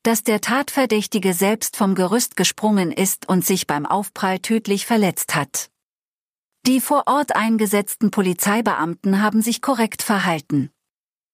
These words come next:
Der einundvierzig Jahre alte Mann war von einem etwa zwölf Meter hohen Gerüst an einem Mehrfamilienhaus gestürzt und in einen Kellerabgang gefallen. Er starb noch vor Ort an seinen Verletzungen.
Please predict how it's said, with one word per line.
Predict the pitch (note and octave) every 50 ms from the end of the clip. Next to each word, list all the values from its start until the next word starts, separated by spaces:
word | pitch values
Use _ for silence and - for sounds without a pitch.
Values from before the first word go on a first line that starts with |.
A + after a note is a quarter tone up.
| _ _ _ _ _ _
Der | - A#3 A#3+ A#3 A3+ -
einundvierzig | B3+ D#4 E4+ F#4 E4 D4 - C#4 C4 B3+ - - B3+ - -
Jahre | A3+ G#3+ G#3+ G#3 G#3 F#3 B2+
alte | E3+ F#3+ G3 - A3
Mann | G#3 G3+ G3+ G3+ F#3+
war | G3 F#3+ G3
von | F#3+ - G#3 G3
einem | - - A3 A3 A3 A3
etwa | - F#3+ - - G3 F3+ F3
zwölf | - - - B3 D4+ E4 - -
Meter | A3+ A3 A3+ G#3+ A3+ G#3 F#3+ E3+
hohen | G#3 G#3+ A3 A3 G3+
Gerüst | F3+ F#3+ F#3 F3+ G#3 A#3+ - - -
an | - F3 E3+
einem | - E3 F3 F3 E3
Mehrfamilienhaus | E3+ F#3+ A3+ B3+ A#3 - G#3+ F#3 F3 E3 D#3+ D#3+ E3 D#3+ D#3 D3+ E3 D#3 D3+ - -
gestürzt | - E3 - - - G3 A3 C4 - - - - -
und | G#3+ G#3+ G3 -
in | G3+ G3+
einen | - F3 G#3+ A3+ B3 B3
Kellerabgang | - - A3+ A3 G#3+ F#3+ - D3+ - - - D#3+ D#3 D3+ D3
gefallen. | D3 C#3+ - - D#3 D3+ D3 C#3+ C3+ - E3+ _ _ _ _ _ _ _ _ _ _ _ _ _ _ _ _ _ _ -
Er | A#3 A#3 A3
starb | - - A#3+ B3 C#4+ - -
noch | A#3 G3+ F#3
vor | - - - A3+ A3 -
Ort | - G3 F#3+ G3 - -
an | - F3 E3+
seinen | - F3 E3+ E3+ E3+ E3+
Verletzungen. | - - A3+ A3+ G#3+ F#3+ F3 - - E3+ D#3 D3+ D3 C#3+ C3+ C#3+